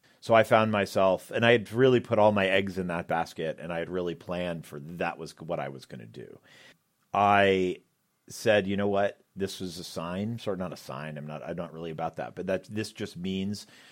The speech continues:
that I've gotta work harder to try to find it, try to find something that makes me happy in the world. And it was that failure that led me to quit my job in the entertainment industry and walk into John Kerry's presidential campaign office. And it, that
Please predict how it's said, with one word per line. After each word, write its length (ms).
that 100
I've 100
gotta 200
work 200
harder 320
to 80
try 200
to 80
find 280
it, 100
try 220
to 80
find 420
something 420
that 160
makes 200
me 120
happy 360
in 100
the 60
world. 460
And 360
it 120
was 300
that 520
failure 720
that 240
led 220
me 80
to 80
quit 180
my 140
job 420
in 140
the 100
entertainment 480
industry 460
and 100
walk 280
into 360
John 240
Kerry's 380
presidential 500
campaign 420
office. 380
And 80
it, 180
that 300